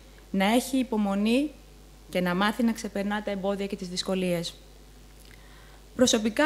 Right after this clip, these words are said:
όλα αυτά τα εφάρμοσα σε κάθε δουλειά που έκανα στο παρελθόν. Και υπομονή είχα. Και πάντοτε έκανα ό,τι μου λέγανε να κάνω. Και μάλιστα έδινα τον καλύτερό μου εαυτό.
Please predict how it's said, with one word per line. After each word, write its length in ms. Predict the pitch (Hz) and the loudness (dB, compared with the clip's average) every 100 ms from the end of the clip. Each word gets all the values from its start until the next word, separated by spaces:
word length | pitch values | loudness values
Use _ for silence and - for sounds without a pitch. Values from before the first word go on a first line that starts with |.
| 330 349 | 4 2
όλα 220 | 339 339 | 2 2
αυτά 220 | 285 311 | 0 -2
τα 80 | 311 | 0
εφάρμοσα 420 | 294 302 330 294 | 0 2 2 2
σε 120 | - | 2
κάθε 280 | 262 320 294 | 0 0 2
δουλειά 260 | 220 202 190 | 2 2 2
που 120 | 185 | 2
έκανα 300 | 190 185 180 | 0 0 -2
στο 120 | 180 | -4
παρελθόν. 680 | 175 175 180 175 180 170 165 - - - - - - - - | -2 -2 -2 -2 -2 0 -4 -8 -20 -20 -20 -20 -20 -20 -4
Και 80 | - | -2
υπομονή 640 | 247 220 185 180 208 175 | 0 -2 -2 0 0 0
είχα. 340 | 175 202 208 214 - - - - - | -2 -2 -4 -8 -18 -20 -20 -20 -4
Και 120 | 233 | 2
πάντοτε 420 | 240 247 247 226 | 4 4 4 2
έκανα 340 | 226 226 220 208 | 2 0 0 -2
ό,τι 180 | 214 | -2
μου 120 | 208 196 | -4 0
λέγανε 340 | 196 202 208 | 0 0 -2
να 120 | 185 | -4
κάνω. 460 | 170 165 170 180 190 190 - - - - | -2 0 0 0 -2 -8 -20 -20 -20 -4
Και 120 | 220 | 0
μάλιστα 360 | 247 277 262 | 2 2 2
έδινα 260 | 262 269 269 | 0 0 0
τον 120 | 262 | -2
καλύτερό 420 | 240 269 277 277 | -2 -4 -2 0
μου 100 | 285 | 2
εαυτό. 460 | 285 269 - 277 202 | 0 -2 -4 -8 -8